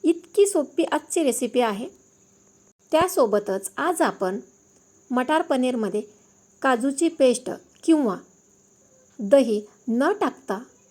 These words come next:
अगदी सोप्या पद्धतीने मटार पनीरची भाजी बनवणार आहोत. त्यामुळे तुम्ही माझ्या व्हिडिओला कुठेही स्किप न करता शेवटपर्यंत बघा. त्या अगोदर तुम्हाला एक माझी रिक्वेस्ट आहे,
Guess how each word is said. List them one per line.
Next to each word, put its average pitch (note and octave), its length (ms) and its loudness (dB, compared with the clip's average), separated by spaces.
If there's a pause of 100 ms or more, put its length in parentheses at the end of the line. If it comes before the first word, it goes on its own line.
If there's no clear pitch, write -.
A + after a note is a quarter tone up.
(120)
अगदी C#4+ 280 0
सोप्या F4 440 -2
पद्धतीने C#4 580 0 (260)
मटार B3+ 220 -2
पनीरची A#3+ 380 -4
भाजी A#3+ 300 -4
बनवणार C4 440 -2
आहोत. F#3 220 -8 (420)
त्यामुळे D4+ 300 0
तुम्ही C4 260 -4
माझ्या A#3+ 300 -2
व्हिडिओला G#3+ 300 0
कुठेही C4+ 340 -4
स्किप G4+ 360 -2
न A#3 100 -2
करता G#3 300 -10
शेवटपर्यंत C4+ 840 -2 (360)
बघा. G3+ 280 -2 (1040)
त्या A#3+ 340 4
अगोदर B3 320 0 (120)
तुम्हाला C#4 320 -2
एक D#4 140 -2
माझी C4 280 -2
रिक्वेस्ट C#4 520 -2
आहे, F3+ 140 -4